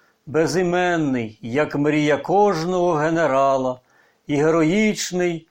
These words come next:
як мрія кожної війни, і незручний, як морока. Хоче їсти і спать, одягатись, хоче пить і гулять,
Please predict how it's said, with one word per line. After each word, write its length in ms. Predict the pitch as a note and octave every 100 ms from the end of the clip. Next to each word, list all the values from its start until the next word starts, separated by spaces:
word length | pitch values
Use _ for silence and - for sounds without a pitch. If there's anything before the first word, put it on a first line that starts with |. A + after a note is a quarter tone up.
| _ _
як 260 | - D#3 D#3
мрія 540 | D#3 E3+ F#3 E3+ D3+
кожної 680 | D3 - D#3 D#3 B2+ D3+ D3+
війни, 680 | C#3+ D3 C#3+ C#3 C#3 C3 A#2 _ _ _ _ _
і 140 | D3+
незручний, 1000 | F3 F#3 C#3+ E3+ E3+ - D3 D3 C3+ B2 B2 _ _
як 340 | C3 C#3 C3+
морока. 760 | C3 C3 C#3 C3+ C3 A#2+ A#2+ A#2+ _ _ _ _
Хоче 420 | _ - D3 C#3+ C#3
їсти 680 | A#2+ G3 G#3 F3+ - C#3+
і 220 | D3+ F#3+ C3
спать, 680 | - - E3 F3+ F3+ F3 B3
одягатись, 1000 | D3+ A#2 C3 B2+ D#3+ D#3+ D#3+ D#3+ C#3 - _ _ _ _
хоче 420 | - G#3+ G#3 A3
пить 600 | - D3+ E3+ E3 D#3+ _ -
і 140 | C#3+
гулять, 720 | C#3 F3 D3+ D3+ D#3 C#3+ -